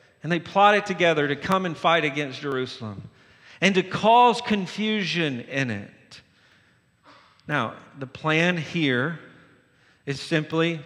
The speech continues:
terrorism. We're gonna, we're gonna issue some attacks in Jerusalem, and we're gonna freak them out, and they're gonna be confused. Is this coming from the north, the south, the east, the west? Who's doing this?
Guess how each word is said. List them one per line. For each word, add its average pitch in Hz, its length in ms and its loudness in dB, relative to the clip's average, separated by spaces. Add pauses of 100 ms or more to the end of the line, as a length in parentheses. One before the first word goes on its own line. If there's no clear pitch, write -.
terrorism. 120 760 0 (920)
We're 180 160 0
gonna, 196 280 4 (140)
we're 202 80 -2
gonna 214 140 4
issue 196 500 0
some 151 260 -4
attacks 170 560 2
in 180 160 -2
Jerusalem, 170 640 -4 (400)
and 135 80 -2
we're 190 80 2
gonna 175 160 2
freak - 580 -4
them 175 200 0
out, 156 520 0 (240)
and 165 120 0
they're 185 100 6
gonna 190 160 2
be 170 140 2
confused. 175 720 -2
Is 143 100 -4
this 151 160 -6
coming 160 240 -2
from 135 220 -8
the 127 40 -4
north, 190 360 0
the 151 80 -8
south, 190 380 4
the 147 140 -4
east, 185 240 -2
the 175 80 -6
west? 180 340 2
Who's 196 300 -2
doing 185 400 2
this? 196 300 0